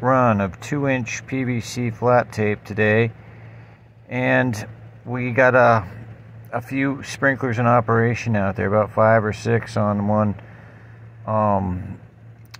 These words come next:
circuit out there. So we're gonna experiment with these now and see if they do get a little bit of a bigger radius, and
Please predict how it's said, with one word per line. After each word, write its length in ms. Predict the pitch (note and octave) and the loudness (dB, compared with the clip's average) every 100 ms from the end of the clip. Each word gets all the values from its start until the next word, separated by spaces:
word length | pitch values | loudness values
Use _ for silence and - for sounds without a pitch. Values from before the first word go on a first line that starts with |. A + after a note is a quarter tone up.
| _ | _
circuit 500 | - - C3+ - A#2+ | -14 -6 -6 -6 -6
out 320 | G2 F#2 F2+ | -2 -2 -4
there. 340 | - F#2 F2+ E2 - - - - - - - - - - - - - - _ _ - _ - - _ _ - | -4 -4 -4 -6 -12 -16 -18 -20 -20 -20 -20 -20 -20 -20 -20 -20 -20 -20 _ _ -20 _ -20 -20 _ _ -20
So 520 | - - C3+ B2+ B2 A2 - - - - - - - - - | -14 -4 2 4 4 -2 -12 -20 -20 -20 -20 -20 -20 -20 -12
we're 160 | D#3 | -6
gonna 220 | F#3+ F#3+ D3+ | 0 2 2
experiment 640 | - - - E3 E3 D#3+ | -2 -6 2 4 4 0
with 120 | C#3+ | 0
these 320 | C#3+ C#3 B2 | 2 0 -2
now 360 | C3 B2+ C3+ C3 | 0 4 4 4
and 120 | A#2 | 0
see 280 | - D3 C#3+ | -2 -2 0
if 160 | B2+ | -2
they 180 | B2+ B2+ | 0 -2
do 220 | B2 C#3 | 0 -2
get 180 | A#2+ A#2+ | 0 0
a 40 | A#2 | 0
little 260 | A#2+ A2+ | 0 0
bit 180 | G#2+ A#2+ | 2 2
of 140 | A2+ | 2
a 200 | G#2+ G#2 G#2+ | 4 2 2
bigger 300 | A2+ B2 A2+ | 0 2 0
radius, 680 | G#2+ A#2 A#2 A#2 B2+ - - | 2 2 2 2 0 -2 -4
and 300 | A#2+ A2+ | -2 -2